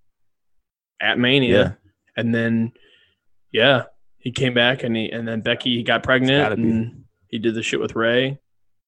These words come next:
Speaker 1: No, no, he came back, Becky got pregnant. Rey said something to him like, "Oh, you're gonna be a good dad," or something. Then he snapped.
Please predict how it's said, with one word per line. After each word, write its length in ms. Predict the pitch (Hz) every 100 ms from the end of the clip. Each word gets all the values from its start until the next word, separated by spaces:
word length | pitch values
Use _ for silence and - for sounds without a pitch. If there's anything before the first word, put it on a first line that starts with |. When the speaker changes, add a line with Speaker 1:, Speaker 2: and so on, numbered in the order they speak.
| -
Speaker 1:
No, 120 | 170
no, 240 | 165 135 - - -
he 100 | 151
came 200 | 185 185
back, 260 | 170 147 -
Becky 240 | 156 151
got 180 | 147 131
pregnant. 500 | - 156 143 127 120 - - - _ _ -
Rey 320 | 139 160 156
said 260 | 151 143 131
something 300 | 139 131 123
to 120 | 135
him 80 | 127
like, 180 | 113
"Oh, 100 | 156
you're 140 | 156 147
gonna 140 | 147
be 80 | 139
a 40 |
good 180 | 123 135
dad," 280 | 127 131 127
or 60 | 117
something. 240 | 151 131
Then 140 | 139 127
he 80 | 117
snapped. 480 | - 101 82 -